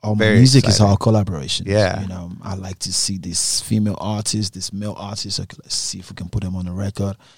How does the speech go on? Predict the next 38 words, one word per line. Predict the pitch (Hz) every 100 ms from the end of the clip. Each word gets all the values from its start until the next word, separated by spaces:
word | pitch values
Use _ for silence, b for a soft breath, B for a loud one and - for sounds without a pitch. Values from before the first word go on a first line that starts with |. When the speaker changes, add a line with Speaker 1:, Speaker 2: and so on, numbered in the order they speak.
| B B -
Speaker 1:
And | 107
sometimes | - 117 107 110 104 98
if | 101
I | 98
know | 101 113 113
that | 107 101
the | 101
artist | - 123 123 127 123 -
is | 92 - - 110 - _ -
somebody | - 120 113 113 107
that | 101 98
needs | 101 101 98
a |
lot | 92 95
of | 90
attention, | 92 107 113 110 120 117 - B B B -
I |
try | 104 98
to | - 95
feature | 101 92 101
them | 98 98
alone. | 98 104 107 107 120 B B B B B B -
And | 107 104 101 101 101 - _ _
a | 131
lot | 160 175
of | 135
things | 143 131 110 -
play | - 123 120
out | 110 98 85 98
in | 101
terms | - 107 98 104
of | 101 98
deciding | 104 107 104 101
on | 101 101
who | 101
you | 98
collaborate | 98 104 98 95 98 98
with. | 98 98